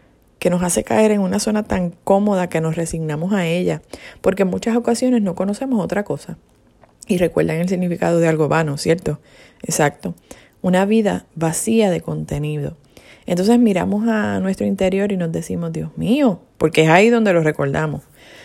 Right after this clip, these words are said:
"A pesar de las adversidades tengo todo, todo para ser feliz. ¿Por qué no soy feliz?". Entonces recibimos una buena noticia, un aumento de sueldo, adquirimos una casa nueva, nos sentimos alegres nuevamente de momento,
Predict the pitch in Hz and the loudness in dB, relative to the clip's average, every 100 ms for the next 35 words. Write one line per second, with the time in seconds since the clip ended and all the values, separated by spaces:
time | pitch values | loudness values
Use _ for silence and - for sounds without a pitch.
0 | - - 175 165 190 190 226 247 226 226 | -12 -2 0 2 2 0 2 2 2 0
1 | 220 196 208 226 220 214 226 - - 208 | 0 0 0 -2 -2 -2 -4 -8 -2 2
2 | 208 160 165 _ _ _ _ _ - 294 | 2 2 -4 _ _ _ _ _ 2 4
3 | 311 294 254 196 185 185 190 202 170 170 | 6 4 2 0 -2 -6 -4 -2 -2 -6
4 | _ _ _ - - - 175 180 208 214 | _ _ _ -12 -10 -6 -6 -2 -2 2
5 | 233 220 277 - _ - - _ _ - | 2 2 -2 -8 _ -20 -20 _ _ -6
6 | 185 185 226 247 233 208 208 226 233 226 | -2 0 2 2 2 2 2 2 2 2
7 | 214 220 220 - 170 - 165 170 _ - | 2 0 0 -2 -6 -4 -6 -8 _ -20
8 | - 170 170 170 165 156 151 - 226 233 | -4 2 2 2 2 0 0 2 4 6
9 | 226 226 202 196 165 165 165 151 151 151 | 4 2 0 -2 -4 -2 -2 -2 -6 -6
10 | 151 160 208 214 214 196 175 165 165 190 | -4 -2 2 2 2 0 -2 -4 -2 0
11 | 220 202 214 233 208 190 202 202 208 208 | 2 2 4 4 4 2 2 2 0 0
12 | 202 185 175 196 208 190 - | 0 0 -2 0 -2 -2 -6